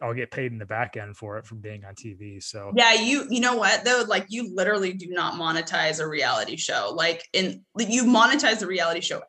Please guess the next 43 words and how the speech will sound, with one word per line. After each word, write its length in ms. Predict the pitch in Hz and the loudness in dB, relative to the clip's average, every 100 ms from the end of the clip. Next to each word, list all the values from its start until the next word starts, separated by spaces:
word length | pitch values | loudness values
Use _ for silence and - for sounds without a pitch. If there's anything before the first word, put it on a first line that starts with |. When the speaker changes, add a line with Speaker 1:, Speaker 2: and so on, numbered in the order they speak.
| _ | _
Speaker 2:
after, 600 | 87 87 - - 294 311 | -2 0 -2 2 4 4
but, 120 | 240 185 | 4 2
like, 180 | 180 | 0
Speaker 1:
Right. 140 | 98 107 - _ | 0 -10 -16 _
Speaker 2:
you 180 | - 233 | 0 2
do 100 | 262 | 4
not 180 | 240 208 | 4 4
get 140 | 196 185 | 2 -2
paid 280 | 170 156 160 | -2 -2 -4
crap. 420 | - 151 107 - - | -2 0 0 -2 2
Like, 260 | 175 180 | 2 4
I 80 | 208 | 0
Speaker 1:
Mm. 40 | |
Speaker 2:
think 180 | 214 233 | 2 4
I 80 | 208 | 4
got, 180 | 190 180 | 4 4
like, 160 | 160 156 - | 2 -2 -2
five 260 | 170 170 | 0 0
thousand 320 | 160 147 160 | -2 -4 -4
dollars 380 | 139 58 - - | -6 -6 -8 -8
or 60 | 180 | -4
something 340 | 196 190 185 | -4 -2 -4
like 180 | 170 160 | -4 -2
that. 200 | 117 87 | -2 0
Like, 200 | 170 185 - | -2 -4 -4
you 120 | 202 | 0
know, 200 | 190 185 | 2 2
like, 160 | 185 185 | 0 -2
a 60 | |
stipend. 580 | 190 - 202 196 190 185 | -4 2 2 2 0 2
And 200 | - 254 | 2 6
they, 220 | 240 233 202 | 6 4 0
but 120 | 233 | 2
they 140 | 220 | 2
do 160 | 196 233 | 2 -4
treat 260 | - 214 170 | -4 -6 -6
you 120 | 180 | -4
really 200 | 170 160 | -2 0
well. 180 | 170 170 | 2 2
You 80 | 170 | 0
get 140 | 160 | -4
up 140 | 151 156 | -6 -8
and 200 | 160 - | -8 -8